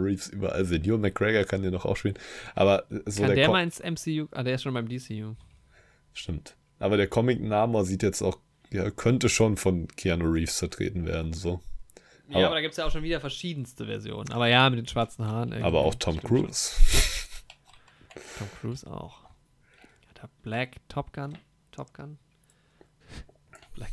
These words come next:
Speaker 2: Top Gun, Top Gun. Hattest du irgendwas, als du, als Corona war, ich hatte hier noch eine Frage aufgeschrieben.
Speaker 1: Mhm.
Speaker 2: Das ist mal wieder, ich, das ist so typisch, ich mache immer so Listen für die Podcasts, die ich überhaupt nicht beachte. Das ist <laughs> jedes Mal.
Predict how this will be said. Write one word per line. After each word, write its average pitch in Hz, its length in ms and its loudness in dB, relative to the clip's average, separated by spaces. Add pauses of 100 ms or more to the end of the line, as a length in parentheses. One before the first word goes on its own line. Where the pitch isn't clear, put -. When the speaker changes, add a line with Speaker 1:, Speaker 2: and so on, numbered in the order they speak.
Speaker 2:
Top - 220 -14
Gun, - 160 -14
Top - 200 -16
Gun. - 180 -16 (1200)
Hattest 170 260 0
du 185 80 -2
irgendwas, 196 520 2 (240)
als - 240 -6
du, 160 160 -2
als 147 180 -2
Corona 147 420 0
war, 135 100 4
ich 127 80 0
hatte 143 160 0
hier 139 160 2
noch 131 120 0
eine 127 200 -2
Frage 131 320 -4
aufgeschrieben. 107 580 -10 (280)
Speaker 1:
Mhm. 123 280 0 (600)
Speaker 2:
Das - 100 -20
ist - 100 -20
mal 117 60 -12
wieder, 117 200 -2
ich, - 100 -14
das 143 120 -4
ist - 40 -6
so 123 60 -2
typisch, 131 320 0
ich 117 80 -2
mache 127 140 -2
immer 135 100 2
so 117 100 2
Listen 127 420 0
für 120 80 -4
die 117 60 -2
Podcasts, - 420 0
die 131 80 0
ich 117 60 0
überhaupt 117 300 4
nicht 120 120 -2
beachte. - 460 -4
Das 113 140 -8
ist 170 200 -4 (720)
<laughs> - 720 6
jedes 156 340 2
Mal. 139 440 -2